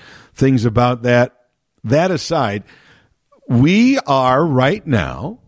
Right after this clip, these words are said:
so take a note of this. You, uh, you know, if you, if you, if you ever need to, you know, store these things back in those files in your brain, because before you know it, it's gonna be ten years from now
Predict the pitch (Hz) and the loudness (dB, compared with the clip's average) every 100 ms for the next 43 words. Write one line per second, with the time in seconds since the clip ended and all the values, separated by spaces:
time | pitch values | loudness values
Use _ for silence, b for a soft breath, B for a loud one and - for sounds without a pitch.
0 | _ - 175 170 - - 180 254 285 339 | _ -6 -2 -2 0 -2 0 -2 0 0
1 | 349 160 90 67 62 - 101 123 247 277 | 0 -2 -6 -10 -14 -16 -8 0 2 0
2 | - 147 151 151 135 135 151 160 170 175 | -2 0 0 -2 -6 -12 -6 -4 0 0
3 | 151 160 151 160 160 151 139 - _ - | 0 -2 -2 -4 -4 -6 -8 -12 _ -4
4 | 156 135 139 147 151 143 143 156 156 151 | -2 -2 0 0 2 2 2 0 0 0
5 | 151 147 143 139 127 B B B B B | 0 0 2 2 2 B B B B B
6 | B B B 175 139 - - 214 240 240 | B B B 0 0 -2 2 4 4 0
7 | 175 - 165 175 156 170 170 190 175 170 | -6 -2 -2 0 0 -2 0 0 0 -2
8 | - 240 233 202 135 196 180 180 165 143 | -2 0 0 0 0 -2 -2 -2 0 2
9 | 185 156 113 208 220 b b b b b | 2 0 -2 -6 -8 b b b b b
10 | b b _ 143 165 165 131 - _ _ | b b _ -2 0 0 0 -8 _ _
11 | 147 147 202 208 190 165 170 - 185 156 | -2 -2 -2 -2 0 0 0 -2 -2 -2
12 | 143 190 185 175 165 - 123 113 107 160 | -2 -2 -2 -2 -2 -2 -2 -2 -4 -8